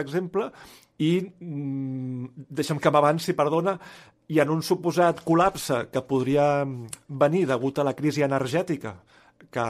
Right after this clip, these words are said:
en parlarem més endavant, eh, si et sembla bé, doncs aquestes exportacions quedarien reduïdes, com tota la mobilitat en general, més o menys com passa ara amb la pandèmia, i per tant no tindríem aquest sucre de, de canya que ens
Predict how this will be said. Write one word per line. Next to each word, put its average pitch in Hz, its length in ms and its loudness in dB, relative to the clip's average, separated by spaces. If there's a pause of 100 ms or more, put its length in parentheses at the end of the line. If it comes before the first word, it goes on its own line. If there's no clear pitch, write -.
en 117 160 -8
parlarem 127 340 -4
més 131 140 -6
endavant, 135 380 -2 (380)
eh, 110 140 -10
si 127 100 -10
et - 80 -16
sembla 135 280 -6
bé, 160 100 -4 (420)
doncs 131 380 -2 (160)
aquestes 139 480 -2
exportacions 147 760 -4
quedarien 135 440 -2
reduïdes, 160 640 0
com 127 260 -2
tota 143 240 0
la 135 120 2
mobilitat 131 520 -2
en 117 140 -4
general, 151 380 0 (120)
més 170 200 -2
o 170 40 0
menys 160 240 -2
com 127 160 -4
passa 135 280 -4
ara 131 120 -2
amb 135 80 -4
la 135 100 -2
pandèmia, 190 440 -2 (160)
i 185 100 -2
per 156 160 0
tant 156 140 0
no 185 100 0
tindríem 151 380 0
aquest 147 240 -4
sucre 143 340 2
de, 113 260 -4
de 120 180 -6
canya 165 280 0
que 135 140 -2
ens 113 120 -12